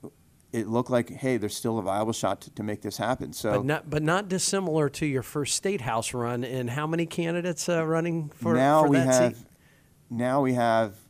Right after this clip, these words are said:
Speaker 1: an eight-way
Speaker 2: <laughs>
Speaker 1: race, and, and, um,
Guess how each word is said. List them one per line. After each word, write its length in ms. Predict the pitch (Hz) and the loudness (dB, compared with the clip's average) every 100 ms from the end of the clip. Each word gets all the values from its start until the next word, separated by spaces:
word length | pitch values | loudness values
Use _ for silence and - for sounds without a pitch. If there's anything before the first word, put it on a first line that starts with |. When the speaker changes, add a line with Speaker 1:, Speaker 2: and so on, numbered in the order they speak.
| _ _ _ 110 | _ _ _ -8
Speaker 1:
an 160 | 104 - | -8 0
eight-way 640 | 127 147 101 95 87 87 - - - _ - | 4 4 2 -2 -6 -8 -14 -20 -20 _ -10
Speaker 2:
<laughs> 480 | 151 - - - _ | -10 -10 -16 -18 _
Speaker 1:
race, 540 | 110 107 90 - - - - - - _ - | -4 -2 -2 -6 -10 -16 -20 -20 -20 _ 0
and, 500 | 117 113 110 104 113 _ - | 2 4 2 0 -6 _ -8
and, 360 | 110 101 101 101 | -4 -2 0 2
um, 340 | 98 92 | 2 0